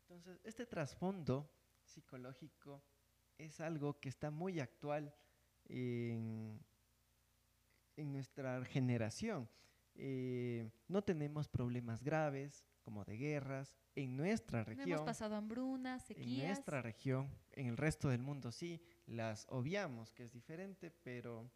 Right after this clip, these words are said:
Speaker 1: estamos pasando por una etapa en donde la crisis social y la inequidad, la desigualdad es muy alta. O sea, la mayoría, pocas personas son dueñas de la mayoría de la riqueza,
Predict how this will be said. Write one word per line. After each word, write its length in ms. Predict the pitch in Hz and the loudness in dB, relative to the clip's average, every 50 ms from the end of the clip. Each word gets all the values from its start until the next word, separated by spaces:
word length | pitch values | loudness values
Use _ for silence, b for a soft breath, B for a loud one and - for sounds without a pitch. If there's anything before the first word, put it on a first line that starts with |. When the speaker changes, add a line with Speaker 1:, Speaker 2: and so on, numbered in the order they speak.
| _ _ _ _ _ _ _ _ _ _ _ _ _ _ _ _ _ _ _ _ _ _ - | _ _ _ _ _ _ _ _ _ _ _ _ _ _ _ _ _ _ _ _ _ _ -10
Speaker 1:
estamos 400 | 147 139 - 196 196 208 214 - | -10 -4 -2 0 2 2 0 0
pasando 540 | - - 165 143 - 165 175 190 180 180 - | 0 -2 -2 0 2 2 2 6 6 6 12
por 160 | - - 139 143 | 12 12 12 12
una 560 | 160 175 180 175 170 165 160 156 151 151 - - | 6 4 4 4 4 4 4 4 2 0 -2 -2
etapa 420 | - 147 - - 180 185 - 202 190 | -4 -2 0 0 -2 2 4 2 2
en 100 | 170 151 | 4 4
donde 500 | 143 139 139 139 139 135 135 131 127 127 B B B B B B | 2 2 2 2 0 2 2 2 2 0 B B B B B B
la 140 | - 143 139 | -4 -4 -2
crisis 420 | - 170 185 196 175 - 208 185 | 0 0 0 0 0 -2 -2 0
social 480 | - - 147 - - 175 185 180 175 156 | 2 2 0 2 4 2 4 4 6 4
y 80 | 139 | 4
la 220 | 135 131 127 127 - - - | 6 4 4 2 0 -6 -10
inequidad, 720 | _ 170 175 170 160 147 - - - 123 147 180 196 180 151 | _ -6 -4 -2 -2 -4 -4 -4 -2 0 2 4 4 2 2
la 260 | 131 127 120 120 120 | 2 2 2 2 2
desigualdad 680 | 120 139 131 - - 131 123 131 127 135 175 202 202 196 | 0 -2 -4 -2 -2 0 2 2 2 4 2 2 2 2
es 140 | 180 156 | 0 0
muy 260 | 170 190 214 220 214 220 | -2 -2 0 0 2 0
alta. 480 | 240 254 240 226 - - - 123 120 123 | 0 0 -2 -6 -8 -2 0 0 0 0
O 60 | 123 | 0
sea, 180 | - 147 139 | -2 -4 -2
la 120 | 139 143 143 | -2 -2 0
mayoría, 520 | 147 147 147 147 151 156 180 196 202 196 B B B B B B _ _ _ | 0 0 2 2 0 0 0 -2 -4 -4 B B B B B B _ _ _
pocas 320 | - - - - 214 202 - | 2 2 2 2 -4 -4 0
personas 480 | _ 180 151 - - 190 196 196 180 | _ -2 0 0 -2 -2 -2 -2 -2
son 160 | - 185 180 175 | -2 -4 -4 0
dueñas 360 | 160 165 175 185 180 170 151 | 0 0 0 0 -4 -4 -2
de 80 | 147 143 | -2 -2
la 100 | 139 135 | -2 -2
mayoría 520 | 131 127 127 123 131 131 139 175 190 180 | -4 -4 -4 -4 -4 -4 -2 -2 -2 -2
de 100 | 147 135 | -2 0
la 140 | 123 123 123 | -2 -2 -4
riqueza, 540 | 135 156 - _ - 208 214 - - 214 | -4 -6 -10 _ -4 -4 -4 -4 -6 -8